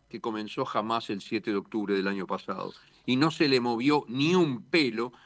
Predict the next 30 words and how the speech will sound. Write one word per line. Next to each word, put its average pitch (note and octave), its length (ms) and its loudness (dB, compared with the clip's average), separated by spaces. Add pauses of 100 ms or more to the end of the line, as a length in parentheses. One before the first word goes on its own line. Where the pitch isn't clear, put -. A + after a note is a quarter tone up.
(140)
repitiendo B2+ 760 0
hechos C#3 280 -2
falsos C#3+ 520 0
y A2+ 160 -4
otros C3 300 -2
no B2 180 0
comprobados, A#2+ 640 2
ni C3+ 120 -6
mucho D3+ 300 -2
menos A2 320 -6
investigados. F#2+ 720 -6 (720)
Wennesland F3 840 0 (220)
usó C#3 320 -2
la D#3+ 100 2
información C#3 720 0
del C3+ 140 0
autodenominado B2 840 0
Ministerio B2 580 -2
de A2 60 0
Salud A#2 280 -4
de A#2 180 -2
Hamas B2 420 -2 (420)
para B2 220 4
dar D3+ 160 4
la C#3 100 0
cifra C#3+ 360 -2
de A2+ 100 2
muertos B2 440 -4
en G#2 120 -4
Gaza. G2+ 360 -4